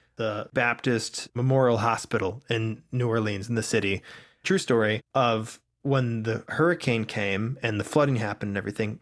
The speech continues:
this, uh, hospital staff was stranded in this hospital, like, one of the biggest hospitals in the city, for, like, five days. And, like, it is a, it's one of the saddest, scariest shows I've ever seen.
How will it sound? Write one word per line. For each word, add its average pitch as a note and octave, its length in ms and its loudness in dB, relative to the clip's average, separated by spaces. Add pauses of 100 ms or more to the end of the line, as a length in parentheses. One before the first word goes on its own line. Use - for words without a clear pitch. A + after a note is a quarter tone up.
(120)
this, B2 480 -2
uh, A2+ 240 -2
hospital C#3 520 2
staff A2+ 400 0
was A2+ 140 -2
stranded A#2+ 420 2
in A2+ 120 0
this G#2+ 160 -2
hospital, E3 680 0
like, C3 140 0
one D#3+ 160 4
of D#3+ 40 0
the D3 60 2
biggest C3 320 0
hospitals A#2 460 -4
in A2+ 40 -6
the G2 80 -6
city, F#2 380 -6 (340)
for, - 160 0
like, G#2+ 160 2
five A2+ 320 0
days. A2+ 520 0 (400)
And, A2+ 200 2
like, F#2+ 420 -4 (100)
it B2+ 560 -2 (280)
is A2 200 -2
a, - 240 -6
it's - 320 0
one D3 240 4
of D3+ 80 4
the A#2 80 4
saddest, C3 640 0
scariest A2+ 720 0
shows G2+ 340 0
I've G#2 60 0
ever G2 160 0
seen. A2 360 2